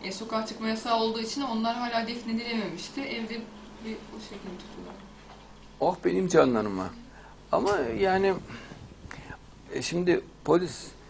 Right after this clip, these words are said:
Speaker 2: gereksiz bir şey yapmak istemiyordu. Çünkü alıp normalde polis defnedebilir çocukları. Ama hani ailesi defnetsin diye, e, efendim, dini tören yapılsın, rahat olsun diye. Yani polisin nezaketi o. E, bir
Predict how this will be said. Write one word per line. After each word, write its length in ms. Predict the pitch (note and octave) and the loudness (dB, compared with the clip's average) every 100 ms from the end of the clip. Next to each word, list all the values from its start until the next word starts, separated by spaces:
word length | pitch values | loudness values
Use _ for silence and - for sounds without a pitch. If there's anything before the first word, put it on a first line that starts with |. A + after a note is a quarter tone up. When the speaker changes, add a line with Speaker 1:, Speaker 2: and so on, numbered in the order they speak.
| - - | -14 2
Speaker 2:
gereksiz 400 | D#3 D#3+ - G#3+ | 4 4 2 -4
bir 40 | |
şey 140 | - D3+ | 4 4
yapmak 240 | C#3 C3 | 6 2
istemiyordu. 440 | - B2+ G2 F2 F#2 | 6 6 8 4 2
Çünkü 220 | G#2+ A2 - | 0 0 6
alıp 320 | A#2 A2+ C3+ C3 | 8 10 8 6
normalde 360 | C3 A#2+ D3 | 8 8 6
polis 300 | C#3+ C#3 - | 6 4 10
defnedebilir 540 | C3 C#3 C3+ C3+ C#3+ A#2+ | 8 10 8 12 12 12
çocukları. 460 | F2 D#2+ E2+ D2 - - - - - - - - - - | 6 2 2 2 0 -12 -18 -18 -20 -20 -18 -16 -8 8
Ama 260 | D3+ A3+ - | 10 12 10
hani 200 | D3+ D#3 | 8 12
ailesi 480 | D#3+ D#3+ D3+ G3 D3+ | 12 12 8 4 6
defnetsin 680 | A#2+ A#2 A#2 - A2+ G2 | 6 6 4 6 4 4
diye, 160 | F2 E2+ G#2 - | 4 4 4 2
e, 280 | G2 - - | -2 2 4
efendim, 360 | F#2+ A2 A2 A2 | 6 6 4 4
dini 260 | C3 C3 B2+ | 8 10 8
tören 280 | B2+ B2+ A#2 | 10 10 10
yapılsın, 600 | A2+ G#2 G#2+ F#2+ G#2 G#2+ - - - - - | 8 4 2 2 2 0 -4 -12 -16 -2 12
rahat 320 | C#3 C3+ B2 | 12 12 12
olsun 300 | A#2 - G2+ | 8 8 2
diye. 180 | D3 - B2+ | 4 4 8
Yani 280 | A2+ A2 G2+ - - - - | 8 8 0 -4 -16 -6 10
polisin 440 | C3+ C3+ - E3 | 12 12 8 8
nezaketi 640 | C3 A#2+ A#2+ A#2 B2 - | 10 12 12 12 4 8
o. 260 | G#2+ E2+ A3+ - - - - - - | 8 8 6 0 -12 -14 -14 -14 -4
E, 180 | - - - B2+ C3+ E3 | -4 -2 -2 -2 0 2
bir 180 | D#3+ | 2